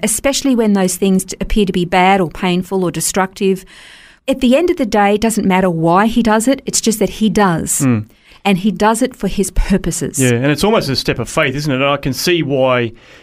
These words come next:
Speaker 2: know, nineteen times it occurs in the Psalms, 'cause you can imagine David, you know, in all those different situations
Speaker 1: Oh,
Speaker 2: he found
Speaker 1: yeah.
Speaker 2: himself saying,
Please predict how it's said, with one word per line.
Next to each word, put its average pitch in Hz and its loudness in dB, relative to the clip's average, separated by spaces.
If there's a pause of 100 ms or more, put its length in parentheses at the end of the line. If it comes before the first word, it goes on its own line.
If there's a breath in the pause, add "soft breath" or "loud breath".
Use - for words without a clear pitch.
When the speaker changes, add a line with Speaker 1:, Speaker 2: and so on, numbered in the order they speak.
(120)
Speaker 2:
know, 131 0
nineteen 147 0
times 135 0
it 120 -2
occurs 123 0
in 117 -2
the 113 -2
Psalms, 127 0
'cause 120 -2
you 127 0
can 127 -2
imagine 127 0
David, 131 -2 (300 loud breath)
you 131 0
know, 123 0
in 143 2
all 170 4
those 139 2
different 135 -2
situations 135 0
Speaker 1:
Oh, 214 2
Speaker 2:
he - 2
found 185 2
Speaker 1:
yeah. 143 2
Speaker 2:
himself 123 0
saying, 123 0